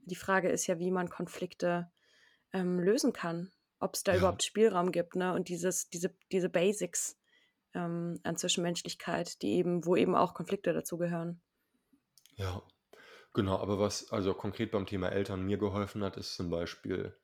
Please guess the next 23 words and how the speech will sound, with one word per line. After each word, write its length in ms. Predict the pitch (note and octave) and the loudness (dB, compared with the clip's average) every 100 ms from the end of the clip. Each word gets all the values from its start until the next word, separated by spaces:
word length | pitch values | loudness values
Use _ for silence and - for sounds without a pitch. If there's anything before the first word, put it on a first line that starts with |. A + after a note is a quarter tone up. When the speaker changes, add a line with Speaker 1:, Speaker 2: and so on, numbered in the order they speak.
| _ _ - | _ _ -2
Speaker 2:
einfach 520 | F2+ G2 - - - | 0 0 -4 -8 -6
nicht 260 | G#2 F#2+ - | -4 -4 -2
mehr 160 | F2+ | -4
direkt 320 | E2+ F2 E2+ - | -2 -4 -4 -6
zu 180 | - - | -8 -6
antworten. 600 | E2+ F#2+ F#2+ - C3 - _ _ _ _ _ _ _ _ _ _ _ _ _ - | -6 -4 -4 -4 -12 -14 _ _ _ _ _ _ _ _ _ _ _ _ _ -10
Einfach 260 | G2 F#2+ | -8 -6
nicht 160 | G2 F#2+ | -4 -2
nervös 400 | F#2 E2+ F2 - | 0 0 -2 -4
zu 100 | G2+ | -2
werden, 220 | G2+ G2+ G2+ | -2 0 0
wenn 100 | G2 | 0
da 60 | F#2 | 0
Nachrichten 440 | F2+ F2+ - F2+ | 0 -2 -8 -12
kommen. 300 | - F2+ A2 | -6 -2 -2
Oft 180 | - - | -4 -4
sind 180 | G2+ F#2 | -4 -4
es 80 | - | -6
dann 120 | G2 | -6
auch 120 | F#2 | -6
sehr 140 | - E2+ | -6 -6
viele 240 | G2 F2 | -2 -2
Nachrichten. 680 | F2 F2 - G2+ - A#2+ D3 | -2 -4 -6 -10 -10 -14 -12